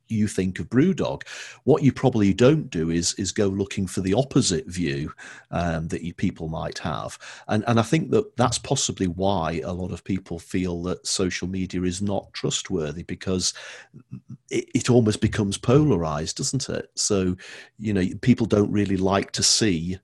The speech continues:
some of the opposite views. But then the other side of the coin is we know that there's been fake news, Cambridge Analytica and, and that debacle.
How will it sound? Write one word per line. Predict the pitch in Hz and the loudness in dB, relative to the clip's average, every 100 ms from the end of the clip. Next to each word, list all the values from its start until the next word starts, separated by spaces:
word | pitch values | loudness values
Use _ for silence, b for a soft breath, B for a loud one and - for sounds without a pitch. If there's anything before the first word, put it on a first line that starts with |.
| - | -8
some | - 104 90 | -2 -2 -2
of | 85 | -4
the | 95 90 87 | -2 0 -2
opposite | - - 92 95 | -8 -6 -4 -4
views. | - 123 143 95 | -2 0 2 0
But | - 107 | -2 0
then | 104 95 92 B B | 0 0 -6 B B
the | 98 | 6
other | 135 - | 6 6
side | - 82 | 2 0
of | - | -2
the | 90 | -8
coin | - 82 87 | -6 -4 -2
is | 92 | -2
we | 92 95 | -2 -2
know | 95 104 98 | 0 0 0
that | 87 87 - | 0 -4 -8
there's | 95 | -6
been | 98 92 | -4 -4
fake | - 95 98 110 | 0 0 0 0
news, | 139 104 80 - B B B | 0 0 -4 -6 B B B
Cambridge | 101 92 87 85 | -2 0 0 0
Analytica | 90 92 107 135 113 - 82 | 0 2 2 2 0 0 -2
and, | 85 85 | -2 -8
and | - 90 | -8 -4
that | 127 - | -2 -2
debacle. | 104 78 80 78 - 71 | -4 -4 -4 -6 -6 -8